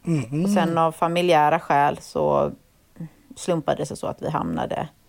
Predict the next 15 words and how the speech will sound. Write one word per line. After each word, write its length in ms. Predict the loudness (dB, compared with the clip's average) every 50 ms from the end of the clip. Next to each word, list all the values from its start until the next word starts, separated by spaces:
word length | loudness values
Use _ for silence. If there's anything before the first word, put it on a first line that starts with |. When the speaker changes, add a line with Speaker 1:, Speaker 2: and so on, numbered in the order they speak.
| _ _ _ _ _ _ _ _ _
Speaker 2:
här 180 | -2 0 0 2
nere. 360 | 2 0 0 0 0 -2 -4 -6 _ _ _ _ -18 -6
Flyttade 300 | -2 0 2 2 2 2
Speaker 1:
Mm. 140 | 0 -2
Speaker 2:
till 220 | -4 -4 -4 -4 -2
en 220 | -2 -2 -4 -6 -10 -16 _ _ _ _ _ -20
ställe 320 | -12 -6 -4 -2 -2 0 -2
utanför 380 | -2 -4 -6 -10 -10 -8 -6 -6
Helsingborg 640 | -6 -6 -6 -6 -8 -8 -8 -6 -6 -6 -4 -4
och, 300 | -4 -6 -6 _ _ -6
eh, 180 | -2 -2 -2 -2 -6 -10 _ _ _ _ _ _ _ -20 -20 _ _ _ _ _ _ _ _ _ _ _ _
så 160 | -4 -4 -2
blev 180 | 2 2 0 2
det 80 | 2 0
Helsingborg. 580 | -2 -2 -4 -6 -8 -6 -4 -2 -2 -2 -4